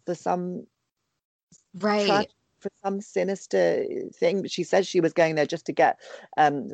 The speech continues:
Speaker 1: five minutes rest. But was there more to that, that we're just supposed to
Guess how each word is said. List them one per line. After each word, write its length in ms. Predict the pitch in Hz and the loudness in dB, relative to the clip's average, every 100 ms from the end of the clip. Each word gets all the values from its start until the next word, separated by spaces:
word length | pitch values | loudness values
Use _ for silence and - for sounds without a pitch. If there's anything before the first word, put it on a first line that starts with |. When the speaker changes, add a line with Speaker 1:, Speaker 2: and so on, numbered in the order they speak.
| 123 | -8
Speaker 1:
five 320 | - 170 165 | 2 2 2
minutes 280 | 156 131 - | -2 -4 -2
rest. 600 | 139 139 113 - - - - - - | 0 0 -2 -10 -18 -18 -18 -12 0
But 160 | 156 | 0
was 260 | 156 175 160 | 4 2 4
there 140 | 185 | 0
more 260 | 170 160 185 | 2 -2 -2
to 140 | 202 | -2
that, 300 | 131 92 - | 0 0 0
that 200 | 135 127 | -2 -2
we're 280 | - 131 151 | -4 2 4
just 180 | 143 151 | 4 0
supposed 260 | - 139 | 2 2
to 100 | - | 0